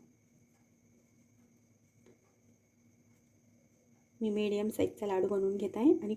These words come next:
खूप पटकन एकदम गोल असे, दिसायला पण छान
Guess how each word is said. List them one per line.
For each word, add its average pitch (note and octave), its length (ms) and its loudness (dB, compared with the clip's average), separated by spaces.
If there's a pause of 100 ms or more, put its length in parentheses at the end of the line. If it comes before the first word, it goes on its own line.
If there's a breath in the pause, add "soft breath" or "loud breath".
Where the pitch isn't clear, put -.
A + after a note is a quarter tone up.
खूप - 260 -4
पटकन A#3 400 2
एकदम A3+ 300 4 (120)
गोल G#3+ 240 6
असे, B3 360 -2 (540 soft breath)
दिसायला G#3 400 -4
पण A3 140 -4 (120)
छान G3+ 400 -2